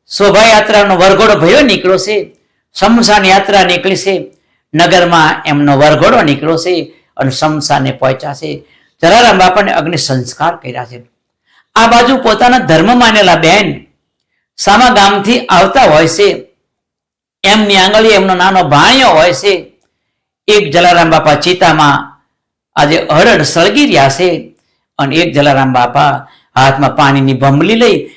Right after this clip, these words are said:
અને પોતાની બેન અને ભાણિયા માટે સીમાડે સામા જાય છે.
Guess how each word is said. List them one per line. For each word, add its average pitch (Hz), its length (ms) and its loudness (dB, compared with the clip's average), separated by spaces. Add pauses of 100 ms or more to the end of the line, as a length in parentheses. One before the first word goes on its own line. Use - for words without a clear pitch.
(120)
અને 147 180 0
પોતાની 143 460 -4
બેન 160 400 -2 (200)
અને 123 180 -6
ભાણિયા 131 400 0
માટે 127 220 -4
સીમાડે 120 420 -6
સામા 151 400 -6
જાય 120 260 -8
છે. 135 240 -18